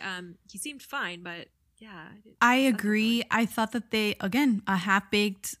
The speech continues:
Speaker 2: uh, subplot with this guy and his background where I didn't quite understand, like, what was happening until, like, the later episodes where he was like, "I <laughs> was in a rut. I got this injury. I tried to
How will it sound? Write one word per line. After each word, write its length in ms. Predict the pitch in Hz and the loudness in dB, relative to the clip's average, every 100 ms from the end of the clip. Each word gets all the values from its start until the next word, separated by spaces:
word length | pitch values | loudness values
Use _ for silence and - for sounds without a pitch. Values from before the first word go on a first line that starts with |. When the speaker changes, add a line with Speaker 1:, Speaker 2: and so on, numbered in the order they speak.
| - | -6
Speaker 2:
uh, 40 | 196 | -4
subplot 760 | 185 208 202 - 208 202 202 | -2 -2 -2 0 0 2 0
with 280 | 190 180 180 | -2 -4 -4
this 200 | 185 180 | -6 -4
guy 200 | 175 175 | 0 0
and 180 | 175 170 | 0 -2
his 180 | 185 175 | -4 -2
background 720 | 170 170 175 165 165 165 - - - - - - - _ 208 | -2 -2 -4 -4 -4 -6 -12 -20 -20 -20 -20 -20 -20 _ -4
where 420 | 202 202 202 196 | 0 2 2 4
I 160 | 185 196 | 4 4
didn't 280 | 220 208 208 | 2 0 0
quite 260 | - 202 | 0 0
understand, 680 | 190 185 175 - 175 170 180 | 0 0 -2 -4 -4 -2 -2
like, 160 | 175 175 | -4 -4
what 140 | 170 | -4
was 160 | 175 - | -4 -4
happening 400 | 165 160 185 175 | -4 -2 -2 -2
until, 200 | 175 180 | -4 -6
like, 140 | 175 | -6
the 80 | 175 | -6
later 320 | 175 170 160 | -4 -4 -4
episodes 480 | 156 180 196 190 185 | -6 -6 -4 -4 -2
where 80 | 185 | -2
he 120 | 180 | -2
was 160 | 175 170 | -4 -4
like, 340 | 170 165 - _ _ _ _ _ | -4 -6 -10 _ _ _ _ _
"I 540 | 196 202 208 214 208 196 | 0 2 2 2 0 -2
<laughs> 200 | - - | -4 0
was 200 | 214 202 | 2 2
in 100 | 202 | 0
a 80 | 175 | 0
rut. 440 | 165 190 220 214 | 0 2 2 0
I 120 | - 175 | -2 -2
got 180 | 175 | -4
this 160 | 175 - | -4 -6
injury. 500 | - 214 196 208 208 | -2 0 2 0 0
I 240 | - 180 170 _ - | 0 -2 -4 _ -6
tried 320 | 185 180 180 | -2 -2 -2
to 340 | - 190 170 | -4 -4 -6